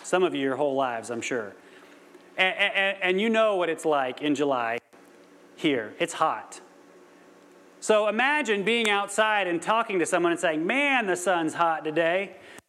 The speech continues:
And they're like, "I don't believe in the sun. I don't think there is such a thing as the sun." Well, it's right there in front of your face, up there in the sky.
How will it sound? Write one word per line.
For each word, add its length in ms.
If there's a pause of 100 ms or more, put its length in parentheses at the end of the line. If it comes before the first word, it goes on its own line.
And 80
they're 80
like, 200
"I 20
don't 120
believe 200
in 80
the 80
sun. 360 (1300)
I 60
don't 140
think 100
there 160
is 140
such 180
a 60
thing 240
as 80
the 100
sun." 280
Well, 180
it's 120
right 280
there 160
in 80
front 200
of 60
your 80
face, 420
up 140
there 180
in 100
the 40
sky. 560